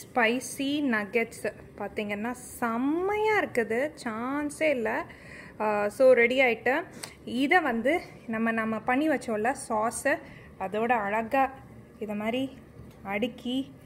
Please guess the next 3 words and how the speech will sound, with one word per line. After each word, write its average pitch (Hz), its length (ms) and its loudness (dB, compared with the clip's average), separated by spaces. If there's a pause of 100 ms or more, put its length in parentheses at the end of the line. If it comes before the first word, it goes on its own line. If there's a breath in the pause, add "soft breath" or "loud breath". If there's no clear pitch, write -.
(1300 loud breath)
சூப்பரா 254 560 -2 (100)
நம்ம 220 120 0 (100)
வந்து 233 220 4